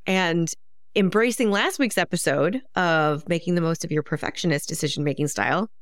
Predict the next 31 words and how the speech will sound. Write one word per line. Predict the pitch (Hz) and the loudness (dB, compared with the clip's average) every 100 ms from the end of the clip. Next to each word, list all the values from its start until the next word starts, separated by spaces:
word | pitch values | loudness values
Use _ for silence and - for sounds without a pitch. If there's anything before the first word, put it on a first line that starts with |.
| - - - - | -18 -18 -18 -6
I'm | 359 | -2
deciding | 415 415 392 381 381 381 | 0 0 0 0 0 0
that | 370 330 311 - - | 2 2 0 -4 -6
my | 208 202 | 0 2
voice | 190 220 294 349 - | 2 2 0 -4 -2
and | 196 190 | 0 2
this | 202 | 0
episode | - - 240 277 285 302 320 - | -2 -4 -2 0 0 -2 -4 -2
and | 196 190 185 | 0 0 0
even | - 226 285 285 294 | 0 0 0 0 -2
my | 240 254 262 262 - - - | 0 0 0 -2 -10 -18 0
brain | 233 294 | 4 4
functioning | 254 196 185 165 139 160 | 4 2 2 -2 -2 0
do | 170 | 0
not | 170 | 2
have | 196 220 | 0 -2
to | 214 | 0
be | 226 | 0
ten | 233 | 2
out | 220 220 | 0 -2
of | |
ten | 214 220 | -2 0
perfect | 233 226 - - - - - - - - - | 0 0 -2 -6 -14 -18 -18 -18 -18 -18 -12
to | - | -4
deliver | 156 156 151 165 156 170 - - | 0 0 2 2 2 -2 -8 -12
some | - 170 | -4 -4
quality | - 160 156 156 | 0 0 0 0
people-pleasing | 156 156 156 170 156 160 143 147 - - - - - | -2 -2 0 0 2 2 2 -2 -6 -18 -18 -18 -18
stuff | - - - - - | -12 -6 -4 -4 -4
today. | - - - - | -8 -6 -8 -8
So | - 170 147 | -2 -2 -2